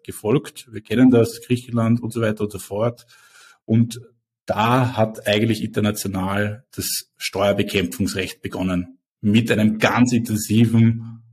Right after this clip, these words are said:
Austausch und Erhebung von Steuerdaten, Bekämpfung von Steuerbetrug. Und natürlich ist für alle Beteiligten glasklar, wir bekämpfen international den Steuerbetrug und da wollen wir natürlich den Kryptobereich nicht davon ausnehmen.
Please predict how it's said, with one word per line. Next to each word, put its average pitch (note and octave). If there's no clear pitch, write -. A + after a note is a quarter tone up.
Austausch G#2+
und G2
Erhebung G2+
von F#2+
Steuerdaten, G2+
Bekämpfung G#2+
von G#2
Steuerbetrug. F#2+
Und G#2+
natürlich A2
ist -
für -
alle A#2
Beteiligten G#2+
glasklar, G2
wir A2+
bekämpfen G#2+
international A2
den G2
Steuerbetrug A#2
und -
da F2+
wollen F#2+
wir G2+
natürlich G2
den G2
Kryptobereich F#2
nicht F#2+
davon F#2+
ausnehmen. G2